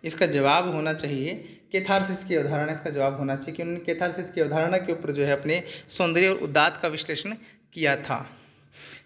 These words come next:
Catharsis की अवधारणा अरस्तु के द्वारा दी गई थी, तो उसी के आधार पर इन्होंने ये अपने विचार रखे होंगे। इसका जवाब चार हो सकता है। किसी भी पदार्थ का चित्र भूमि पे प्रथम दृश्य,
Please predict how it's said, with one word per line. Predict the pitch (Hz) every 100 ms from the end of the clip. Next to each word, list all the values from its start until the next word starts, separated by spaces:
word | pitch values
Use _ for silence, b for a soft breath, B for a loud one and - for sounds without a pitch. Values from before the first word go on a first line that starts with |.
| -
Catharsis | 170 185 196 220 220
की |
अवधारणा | 180 151 156 165
अरस्तु | 175 160 - 180
के | 156
द्वारा | 151
दी | 139 131
गई | 135 135
थी, | -
तो | - 175
उसी | 175 202
के | 170
आधार | 139 139
पर | 143
इन्होंने | 151 135 131
ये | 127 147 190 B B B -
अपने | 147 165 185
विचार | 151 135 131
रखे | - - 135
होंगे। | 135 135
इसका | 170 - - 147
जवाब | 135 135 - - B B -
चार | 165 160
हो | 143
सकता | 127 - 117
है। | 117 135 - - - - - _ _ - - - B B B B
किसी | 208 208 220
भी | 254
पदार्थ | 214 196 196 220
का |
चित्र | 214 208 226
भूमि | 180 175
पे | 180
प्रथम | 185 165 175
दृश्य, | 160 160 180